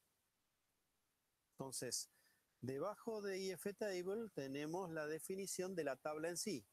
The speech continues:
donde tenemos justamente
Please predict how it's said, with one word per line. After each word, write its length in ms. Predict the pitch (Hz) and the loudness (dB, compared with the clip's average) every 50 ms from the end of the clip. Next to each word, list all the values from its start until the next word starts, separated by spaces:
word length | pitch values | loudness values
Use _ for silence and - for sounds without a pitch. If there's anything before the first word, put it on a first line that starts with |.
| _ _ _ _ _ _ _ _ _ _ _ _ _ _ _ _ _ _ _ _ _ | _ _ _ _ _ _ _ _ _ _ _ _ _ _ _ _ _ _ _ _ _
donde 420 | - 139 131 139 147 156 180 185 | -4 -2 -2 0 0 2 0 0
tenemos 460 | 175 - - 147 151 151 143 135 131 - | 0 -2 -4 -2 0 0 0 0 -2 -2
justamente 840 | - 156 143 - - 156 156 160 147 135 123 107 - - 113 104 95 | -4 -8 -6 -2 -2 -2 0 0 0 0 -2 -2 -4 -4 -4 -4 -4